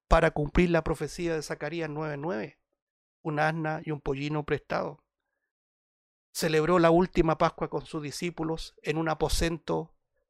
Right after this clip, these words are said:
prestado. Y cuando muere, nuestro Salvador es sepultado en una tumba prestada. Eso es lo que significa, amados hermanos,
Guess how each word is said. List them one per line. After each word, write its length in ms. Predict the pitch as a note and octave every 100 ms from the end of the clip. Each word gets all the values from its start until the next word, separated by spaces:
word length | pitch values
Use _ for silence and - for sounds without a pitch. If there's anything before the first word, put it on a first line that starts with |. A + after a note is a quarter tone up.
| _ -
prestado. 560 | C3 - G3+ - - - _ _ _ _ _ _ - _
Y 120 | -
cuando 340 | - D3+ C#3 C#3+
muere, 420 | D#3+ F#3+ G3+ A3 _ _ _ _ _ _ _
nuestro 340 | - D#3+ - D#3
Salvador 640 | - D3 C#3+ D#3 F3 F3 _ _ _ _ _ -
es 160 | F3
sepultado 880 | - F3+ D3+ C#3+ - D#3+ D#3+ D#3+ F3 _ _ _
en 180 | C#3+ D3+
una 160 | D3+
tumba 540 | - D3+ C#3+ D3 C#3+ _ _ _ _ _ -
prestada. 560 | - - - - - _ _ _ - - - -
Eso 240 | A3 -
es 40 | G#3
lo 140 | G3
que 100 | F3
significa, 540 | - D#3+ D3+ F#3+ F3 D#3
amados 340 | D3+ D3 -
hermanos, 460 | C#3 C#3+ D3 C#3+